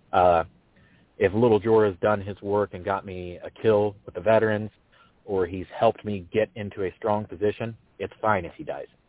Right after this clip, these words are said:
It's fine if he dies and makes Drogo better. Um, that said, that's the general premise of the Drogo list.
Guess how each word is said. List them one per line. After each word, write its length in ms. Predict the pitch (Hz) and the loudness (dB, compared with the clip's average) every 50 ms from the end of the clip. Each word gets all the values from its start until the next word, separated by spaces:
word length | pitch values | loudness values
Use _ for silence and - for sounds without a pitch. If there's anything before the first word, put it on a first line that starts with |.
| _ _ _ _ _ _ _ | _ _ _ _ _ _ _
It's 80 | - - | -2 2
fine 200 | 120 123 117 113 | 2 4 4 2
if 100 | 107 - | 0 -4
he 120 | 113 104 | -4 -2
dies 380 | 95 104 101 98 98 98 95 92 92 - | 2 2 4 4 4 2 0 -4 -8 -12
and 180 | 101 90 90 92 | -10 -10 -8 -6
makes 220 | 92 92 85 - - | -6 -6 -6 -6 -4
Drogo 340 | 95 92 90 85 85 80 76 | -2 -2 -2 -2 -2 -4 -4
better. 300 | 82 80 73 - 69 - _ _ _ _ - - - _ _ _ _ _ - | -6 -8 -10 -12 -14 -18 _ _ _ _ -20 -20 -20 _ _ _ _ _ 0
Um, 480 | 104 95 87 175 - - 82 82 82 - _ _ _ _ _ _ _ _ _ _ _ _ _ _ _ _ _ _ - | 2 2 4 2 0 -2 -4 -8 -14 -16 _ _ _ _ _ _ _ _ _ _ _ _ _ _ _ _ _ _ 0
that 180 | 117 135 - - - | 0 0 0 -2 0
said, 240 | 123 117 120 120 110 - - | 2 2 2 0 -2 -4 -2
that's 200 | 104 110 120 - _ _ | -2 -2 -2 -4 _ _
the 100 | - 92 - _ | -14 -14 -14 _
general 420 | - 101 101 113 117 117 113 104 - | -6 -4 -4 -2 -2 -2 -2 -4 -4
premise 380 | - - - 101 110 110 104 - _ _ _ | -6 -10 -12 -10 -10 -10 -12 -14 _ _ _
of 120 | - 98 90 92 85 | -14 -14 -14 -14 -14
the 60 | 92 | -12
Drogo 400 | 85 87 98 127 156 - 67 69 | -6 -2 -2 -2 -2 -2 -6 -12
list. 200 | 71 67 60 - | -14 -16 -16 -18